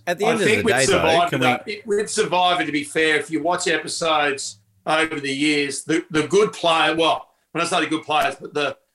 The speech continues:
Speaker 2: the normal thinking is you start working when you're getting down to the pointy end, who you wanna take to the last two. Like, you do that on purpose because you think about when you go up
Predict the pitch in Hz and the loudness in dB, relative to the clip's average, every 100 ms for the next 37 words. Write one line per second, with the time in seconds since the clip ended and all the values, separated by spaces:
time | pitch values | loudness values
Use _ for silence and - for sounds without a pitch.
0 | - 151 175 202 208 202 180 151 147 156 | -6 -2 0 2 0 0 -2 -2 -2 0
1 | 139 131 127 - _ _ - 156 - 196 | 0 -2 -6 -10 _ _ -4 -2 0 2
2 | 208 202 196 175 170 160 156 156 143 170 | 2 2 2 2 -2 -2 0 0 0 0
3 | 160 160 156 147 143 143 147 151 143 156 | 0 0 0 -2 -6 -6 -2 -2 0 0
4 | 285 - _ _ - 160 165 160 151 147 | -2 -10 _ _ -2 2 4 2 0 0
5 | 156 147 143 139 135 131 131 131 - 139 | 0 0 -2 -4 -2 0 0 0 -4 -6
6 | 131 - _ _ 151 147 - 170 170 190 | -8 -8 _ _ -2 -2 0 0 2 4
7 | 196 185 160 147 147 160 165 208 - 170 | 4 4 2 0 0 0 -2 -6 -4 -2
8 | 165 160 147 160 196 208 175 170 165 165 | 0 0 -2 -2 0 0 0 0 0 0
9 | 160 151 160 165 156 156 _ | -2 0 0 2 0 -2 _